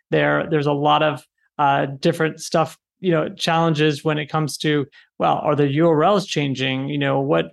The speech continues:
what about the design changed? You know,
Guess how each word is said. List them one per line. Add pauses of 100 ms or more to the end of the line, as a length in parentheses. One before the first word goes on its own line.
(140)
what
about
the
design
changed?
You
know,